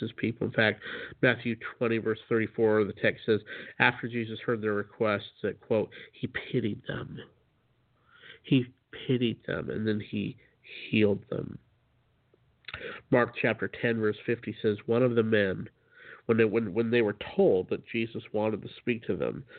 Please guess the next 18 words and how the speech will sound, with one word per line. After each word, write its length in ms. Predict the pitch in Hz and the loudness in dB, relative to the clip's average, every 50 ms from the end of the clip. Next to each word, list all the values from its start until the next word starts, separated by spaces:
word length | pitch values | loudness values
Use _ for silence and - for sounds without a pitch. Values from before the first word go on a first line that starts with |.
| - - _ _ | -20 -20 _ _
they 100 | - 110 | 2 4
literally 520 | 107 113 127 135 135 127 110 107 101 - - - - - - - | 6 6 6 6 6 4 4 2 0 -2 -6 -12 -12 -12 -12 -12
sprang 460 | - - _ - 135 123 117 117 113 | -12 -14 _ 2 4 4 4 4 2
up. 340 | 107 98 95 87 - - - - _ _ _ _ - - - - - - - - - _ _ - - - - | 0 -2 -2 -4 -6 -8 -16 -20 _ _ _ _ -20 -20 -20 -20 -20 -20 -20 -20 -20 _ _ -14 -8 -2 0
Uh, 220 | 117 117 107 101 98 | 0 2 2 0 -2
Mark 260 | 107 110 101 - - - | -2 -4 -4 -4 -4 0
ten 360 | - 113 107 104 101 95 - - - - | 2 2 2 2 0 -4 -10 -14 -12 -8
fifty, 240 | - 120 - - - | -6 -6 -6 -4 -2
they, 160 | 110 120 120 | 0 0 0
they 180 | - 98 110 104 - - - - | 0 -2 -4 -2 0 0 0 0
sprang 340 | - - 131 123 123 120 113 | 0 2 4 4 4 4 2
up. 140 | 104 95 - | -2 -2 -4
They, 140 | 98 92 - _ _ - | -8 -10 -10 _ _ -6
they 120 | 117 107 - - - - | -6 -6 -6 -12 -18 -16
throw 380 | - 135 127 127 131 131 135 127 | -8 -2 2 4 6 6 6 4
their 100 | 123 117 | 2 0
coats 380 | 117 - - 110 110 98 - - _ - | 0 -2 -4 -4 -2 -4 -6 -10 _ -8
down. 380 | 76 69 69 64 60 - - | -8 -8 -8 -10 -14 -16 -18